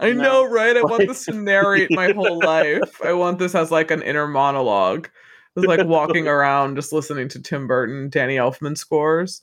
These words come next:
Speaker 2: Yeah.
Speaker 1: Apparently, Danny Elfman said that what he loves working ab-, um, with Tim Burton about,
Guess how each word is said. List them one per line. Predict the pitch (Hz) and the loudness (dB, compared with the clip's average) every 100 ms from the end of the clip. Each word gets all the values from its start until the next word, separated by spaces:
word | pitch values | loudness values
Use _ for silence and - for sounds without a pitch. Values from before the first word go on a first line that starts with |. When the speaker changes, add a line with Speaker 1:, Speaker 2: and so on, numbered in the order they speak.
| - | -6
Speaker 2:
Yeah. | - - - | -2 -2 -2
Speaker 1:
Apparently, | - 220 233 226 214 | 0 0 0 0 0
Danny | 190 190 180 | 0 2 0
Elfman | 180 185 180 | 0 -4 -2
said | 180 160 | 0 2
that | 160 139 - _ | 2 2 -4 _
what | 160 160 165 | -2 0 0
he | 180 | -4
loves | 160 156 156 | 0 0 0
working | 156 151 151 160 143 - | -2 -2 -2 -6 -6 -6
ab-, | 139 143 | -4 -2
um, | 143 139 135 135 | 0 0 0 -4
with | 143 | -6
Tim | - 151 | -6 -4
Burton | 143 127 151 | -2 -2 -2
about, | 135 131 131 110 | 0 2 2 0